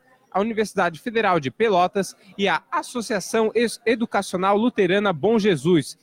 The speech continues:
ielusc. Tem no seu corpo pesquisadores em formação, em nível de doutorado, mestrado e graduação.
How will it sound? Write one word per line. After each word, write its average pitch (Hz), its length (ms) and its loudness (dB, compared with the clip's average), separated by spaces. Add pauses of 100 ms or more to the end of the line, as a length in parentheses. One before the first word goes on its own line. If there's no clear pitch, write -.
(120)
ielusc. 180 600 0 (1120)
Tem 165 160 -2
no 165 100 -2
seu 156 220 -4
corpo 220 380 0
pesquisadores 160 760 -2
em 147 80 -2
formação, 214 640 -2 (320)
em 151 140 0
nível 156 340 0
de 123 140 -6
doutorado, 139 760 0 (180)
mestrado 127 720 -2 (160)
e 220 160 0
graduação. 120 760 -2